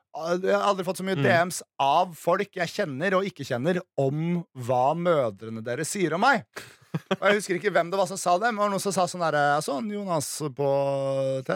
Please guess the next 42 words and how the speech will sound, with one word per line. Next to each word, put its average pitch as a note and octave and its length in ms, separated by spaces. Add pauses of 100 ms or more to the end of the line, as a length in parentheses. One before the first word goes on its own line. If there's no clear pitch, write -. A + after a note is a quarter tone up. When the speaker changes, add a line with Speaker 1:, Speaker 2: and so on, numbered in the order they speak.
Speaker 1:
V-skjermen.» B2 320
Og C#3+ 80
nå E3+ 80
høres C3+ 200
det A#2 40
ut A#2 80
som B2 80
at A2+ 80
det B2+ 80
er C3 80
mammaen G#2+ 240
til A#2 720
lommelegen. A#2+ 560
Det C3+ 80
er B2 140
det B2 80
Speaker 2:
Ja. A2 40
Speaker 1:
ikke, - 140
fordi C3 200
det A#2+ 120
var A#2 140
sam-, A#2+ 340
samme A#2+ 180
stemme. A#2+ 300 (460)
Speaker 2:
Ja. G#2 100
Speaker 1:
Eh, F3 200
men, F#3 300
ehm, F#3 460 (160)
eh, F#3 260
men F#3 540
det G3 80
var G#3 60
noen F#3 100
som E3 80
sa, G#3 160
«Jeg G#3 100
så G3 140
Jonas», F3 320
men, F3 320
eh, D#3+ 460
og D#3 100
så, F3 80